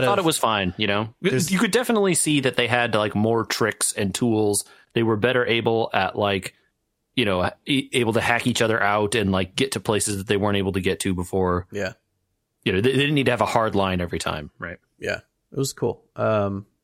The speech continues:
Speaker 2: yeah, but even he acknowledges, the neologist guy, I don't remember his name, uh, acknowledges, like, uh, "Oh, uh, you know, every," or one of the characters is talking to him, "You know, everybody that shipped with him before."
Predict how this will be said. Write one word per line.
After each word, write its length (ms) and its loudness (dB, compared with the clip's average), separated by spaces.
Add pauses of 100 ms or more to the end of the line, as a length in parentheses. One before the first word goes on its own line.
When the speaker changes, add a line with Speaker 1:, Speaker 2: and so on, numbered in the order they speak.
(520)
Speaker 2:
yeah, 140 2
but 180 0
even 320 2
he 220 0
acknowledges, 540 0
the 100 -2
neologist 720 0
guy, 400 -2
I 80 -8
don't 100 -6
remember 200 -2
his 120 -6
name, 240 -10 (440)
uh, 260 0
acknowledges, 720 0
like, 340 -4 (760)
uh, 160 -2 (460)
"Oh, 280 0 (120)
uh, 100 0
you 240 -2
know, 240 2
every," 360 0
or 220 2
one 160 2
of 80 0
the 100 0
characters 480 -2
is 60 -16
talking 300 -4
to 100 -14
him, 100 -8
"You 100 -4
know, 180 2
everybody 440 0
that 120 -4
shipped 320 -4
with 160 -2
him 100 -2
before." 680 0